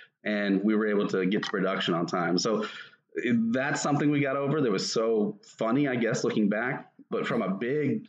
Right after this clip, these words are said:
"What are we gonna do next?" I mean, you name it. It, some of these avenues and retailers to navigate through, it's not easy. So, I mean, they are big behemoths, and you're trying to just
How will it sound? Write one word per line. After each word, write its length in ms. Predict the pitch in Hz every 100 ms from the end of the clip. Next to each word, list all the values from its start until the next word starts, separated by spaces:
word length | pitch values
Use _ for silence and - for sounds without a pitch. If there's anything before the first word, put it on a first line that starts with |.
| -
"What 140 | 127
are 40 |
we 100 | 139
gonna 180 | 127 123 107
do 140 | 117
next?" 420 | 98 101 139 - -
I 20 |
mean, 380 | 104 101 98 95 -
you 180 | 143 143
name 320 | 98 101 95
it. 140 | 90
It, 220 | 104 107 -
some 240 | 156 160
of 80 | 143
these 420 | 127 120 107 - -
avenues 640 | 104 110 110 101 95 95
and 80 | 90
retailers 480 | 98 101 95 98 95
to 280 | 95 87 - - -
navigate 640 | 92 104 110 107 117 147
through, 400 | 135 123 127 127 - - - -
it's 280 | 107 107 -
not 260 | 113 107 90
easy. 380 | 82 - - -
So, 200 | - 95
I 60 | 78
mean, 200 | 98 104
they 120 | 117
are 100 | 98
big 300 | 87 104 104
behemoths, 520 | 110 113 104 98 87
and 140 | 90 90
you're 120 | 107
trying 300 | 117 107 98
to 120 | 92
just 380 | 92 90 -